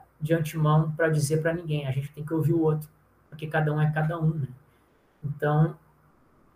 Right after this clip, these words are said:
tem inspiração na filosofia? Tem, mas só inspiração. A, a metodologia, graças ao Lúcio Pachter não ser filósofo, é completamente diferente, é uma metaterapia completamente diferente das outras.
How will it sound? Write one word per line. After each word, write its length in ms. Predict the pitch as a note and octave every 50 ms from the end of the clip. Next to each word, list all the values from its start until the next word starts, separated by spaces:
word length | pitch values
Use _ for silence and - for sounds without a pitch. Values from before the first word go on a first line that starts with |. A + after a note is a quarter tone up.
| _ _ _
tem 100 | G3+ A3
inspiração 460 | G#3 - - A3 G3 F#3+ D#3+ - G3+
na 100 | F#3+ F3+
filosofia? 500 | - F#3 F3+ D#3 D#3 - - - A3+ A#3+
Tem, 400 | - - - F#3+ F3 D3 C3 C3+ -
mas 200 | D3 D3+ D#3+ D3+
só 500 | - - - - G#3 A3 C#4+ F4+ F#4+ F4+ F4+
inspiração. 760 | E4+ - - - F4 F#4 F#4+ F#4 - - G3 F3 D#3 D3+ C#3 C#3
A, 220 | C#3 C#3+ C#3 - -
a 100 | D3 D3+
metodologia, 880 | D#3+ - - F#3 F3 E3+ E3+ E3 D3+ C3 B2+ D#3+ F3 G3 A3 A3+ - - _ _ _ _ _ - _ _ -
graças 680 | D#3 D3+ D#3+ F3 F3+ F#3 A#3+ C4 C4 - - G#3+ E3+
ao 80 | G3 G3
Lúcio 260 | G3+ G3 - G3 -
Pachter 360 | - F#3 F3 E3+ - F3 D#3+ D#3+
não 120 | F3 G3
ser 200 | F#3+ - F3+ -
filósofo, 680 | - - E3+ D#3 D#3+ E3+ G3+ G3 A3+ - - - A#3 - _ _ _ _ _ _ _ _ _ _ _ _ _ _ _ _ _
é 140 | F3+ F#3 F#3
completamente 1080 | F#3 - - F#3+ A3 B3+ - - C4 A3+ A3+ A#3 - - G#3 G3 F#3+ F#3 G3 G3 -
diferente, 580 | F#3+ F#3 - - G#3+ F#3 E3 D#3+ E3 F3+ - F#3+
é 40 | F#3+
uma 120 | A#3 C#4
metaterapia 500 | B3+ B3 B3+ B3+ B3+ - D4+ D#4 - - - _ _ _ _ _ _ _ _ _
completamente 640 | - A#3+ B3 B3+ A#3+ A#3 A#3 B3 A#3 G3+ F#3+ F#3+ F#3+
diferente 420 | - - G#3+ F#3 F3+ F#3 D#3 -
das 220 | - G#3+ G#3+ E3+ D#3+
outras. 320 | E3+ F#3 - _ - -